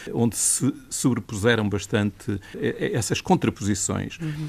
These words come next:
Speaker 1: Faltou talvez alguma contextualização histórica e social desta disciplina, porque ela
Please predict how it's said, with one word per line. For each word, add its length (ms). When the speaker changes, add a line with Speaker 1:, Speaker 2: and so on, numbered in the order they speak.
Speaker 1:
Faltou 320
talvez 340
alguma 380
contextualização 1000
histórica 580
e 40
social 640
desta 260
disciplina, 560
porque 180
ela 180